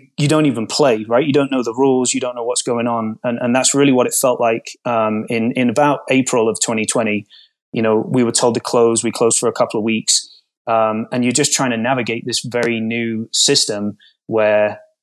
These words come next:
basically the, the, the shutdowns completely changed the way inventory, uh, was, was sent out and received.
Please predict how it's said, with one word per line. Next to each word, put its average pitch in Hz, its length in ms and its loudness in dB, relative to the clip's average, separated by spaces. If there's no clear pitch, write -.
basically 131 500 -2
the, 110 240 -2
the, 113 300 -4
the 123 80 -4
shutdowns 127 880 -2
completely 151 440 -2
changed 135 320 0
the 123 80 -2
way 113 180 2
inventory, 107 680 -4
uh, 101 240 -2
was, 104 600 0
was 101 440 -2
sent - 400 0
out 107 240 -2
and 110 140 -2
received. 110 560 -2